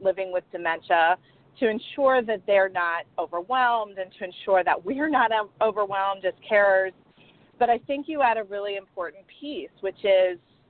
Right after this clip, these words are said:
whether it's because someone's estranged from the family and not there, or whether it's because they're there, but they're not really in line with what's happening to the person you're caring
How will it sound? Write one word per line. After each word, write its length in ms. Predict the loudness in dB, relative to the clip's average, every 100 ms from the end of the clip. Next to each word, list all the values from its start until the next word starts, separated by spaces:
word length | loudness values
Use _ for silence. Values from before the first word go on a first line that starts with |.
| _ _ _
whether 320 | -2 0 0 -8
it's 100 | _
because 280 | -18 -14 -16 -12
someone's 300 | -14 -12 -14
estranged 600 | -18 _ -8 -6 -6 -8 -8
from 160 | -6
the 80 | -6
family 500 | -4 -4 -4 -6 -6
and 160 | -8 -2
not 200 | -2 -2 -2
there, 500 | 0 2 0 -2 -8 _ -6
or 120 | -4
whether 320 | -2 -4 -6
it's 100 | -12 -12
because 360 | -14 -4 -4 -4 -4
they're 200 | -4 -2
there, 600 | -2 0 2 2 0 -6 _ _ _ _ -12
but 100 | -8
they're 180 | -6 -4
not 240 | -4 -4
really 340 | -2 0 -2 -4
in 400 | -6 -4 -6 -12 -14
line 520 | -6 -2 0 -2 -6 -4
with 200 | -2 -2 0
what's 180 | -2 -2 -12 -6
happening 680 | -2 -2 -2 -6 -8 -10 -16 -20 _ _ _ _ _ _ _ -2
to 160 | 0
the 100 | 0
person 400 | -2 -2 -4 -4
you're 140 | -6 -6 -4
caring 300 | -2 -2